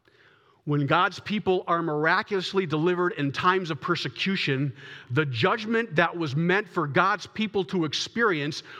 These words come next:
will often be foisted upon the enemies of God's people.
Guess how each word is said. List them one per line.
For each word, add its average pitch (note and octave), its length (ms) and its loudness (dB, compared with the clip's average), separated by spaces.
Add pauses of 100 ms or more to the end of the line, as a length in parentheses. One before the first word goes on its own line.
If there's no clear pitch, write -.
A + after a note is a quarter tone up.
will D#3 260 0
often A3 400 2
be F3 160 -2
foisted C4 580 0
upon E3 360 0
the E3+ 200 -4
enemies D3+ 560 0 (220)
of D3 180 0
God's D3+ 340 2
people. B2 500 -4